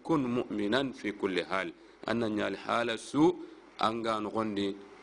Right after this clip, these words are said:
anna nya mu'minunga. Angan to inteni ba, anca hanteni ba, anna nya mu'minunga. Ogara ko da dangin degay, angana to yen nogondi, anna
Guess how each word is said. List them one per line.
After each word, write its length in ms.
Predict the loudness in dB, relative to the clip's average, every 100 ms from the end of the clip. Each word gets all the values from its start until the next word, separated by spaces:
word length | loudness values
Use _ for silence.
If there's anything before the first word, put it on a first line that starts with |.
| -2
anna 240 | 2 2 0
nya 160 | 0
mu'minunga. 600 | -2 0 0 2 2 0 -4 -12 -20 -4
Angan 360 | -2 0 -2 -4
to 120 | 0
inteni 360 | 0 2 0 0
ba, 120 | 0
anca 220 | -2 -4 -4
hanteni 320 | -2 0 0
ba, 240 | -2 -4 -6 -20 -8 0
anna 180 | 2 2
nya 160 | -2 -2
mu'minunga. 600 | 0 0 0 0 0 -4 -12 -14 0
Ogara 320 | 2 4 2
ko 300 | -2 -2 -2 -2 -2
da 140 | -2
dangin 300 | 0 -2 -2
degay, 360 | -2 0 0 -2 -4 -18 -18 -6
angana 380 | -2 0 0 -2 -4 -2
to 180 | 2
yen 280 | 4 2 0
nogondi, 480 | 0 0 0 0 -2 -6 -20 -20 -6 2
anna 600 | 2 0 -4 -4 -2 -4